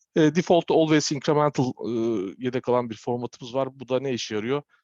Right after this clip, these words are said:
Bir kere full alıp sonrasında sürekli blok seviyesinde incremental devam ediyor. E, saklama süreniz dolduğu zaman da eski blokları tekrar kullanıp böylece arşiv boyutumuzun, e, büyümesine engel oluyoruz.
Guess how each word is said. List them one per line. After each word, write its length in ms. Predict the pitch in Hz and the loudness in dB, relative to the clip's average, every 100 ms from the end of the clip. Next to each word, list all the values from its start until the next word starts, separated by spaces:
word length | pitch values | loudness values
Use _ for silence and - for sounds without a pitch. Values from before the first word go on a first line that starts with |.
| _ _ - | _ _ -14
Bir 60 | |
kere 220 | 135 127 113 | 0 0 0
full 160 | 117 | -2
alıp 160 | 110 - _ _ | -6 -6 _ _
sonrasında 440 | - 135 101 - 131 | -6 -4 -4 -6 -8
sürekli 560 | 120 107 - 135 113 | -4 -4 -4 -6 -4
blok 240 | 120 127 - | -2 -2 -2
seviyesinde 440 | 110 104 - 165 | -6 -6 -8 -10
incremental 560 | - 131 127 123 110 98 | -4 -2 0 -2 -2 -4
devam 280 | 92 92 | -2 -4
ediyor. 200 | 98 165 156 _ _ - | -4 -8 -8 _ _ -10
E, 240 | 127 127 | -6 -6
saklama 440 | 117 156 139 151 143 | -2 -2 0 0 0
süreniz 340 | 147 139 131 | 2 0 0
dolduğu 300 | 143 139 135 | 0 0 0
zaman 340 | 117 107 107 135 | -2 0 0 0
da 120 | 165 _ _ _ _ _ 151 | -2 _ _ _ _ _ -4
eski 320 | 143 - 131 | -4 -4 -2
blokları 400 | 107 98 127 147 | -2 -2 -4 -4
tekrar 560 | 127 - 131 - - - - | -4 -2 -2 -4 -10 -20 -8
kullanıp 380 | 131 123 123 - - - | 0 0 0 -8 -20 -8
böylece 380 | 110 98 120 135 | -6 -6 -6 -6
arşiv 320 | - 107 - 120 | -6 -6 -10 -6
boyutumuzun, 460 | 104 - 101 135 - _ _ _ _ _ 101 | -6 -6 -10 -12 -14 _ _ _ _ _ -4
e, 160 | 101 | -2
büyümesine 420 | 120 101 90 135 | 0 0 0 2
engel 240 | 127 113 110 | 4 4 4
oluyoruz. 480 | 92 95 131 - | 2 -2 -4 -8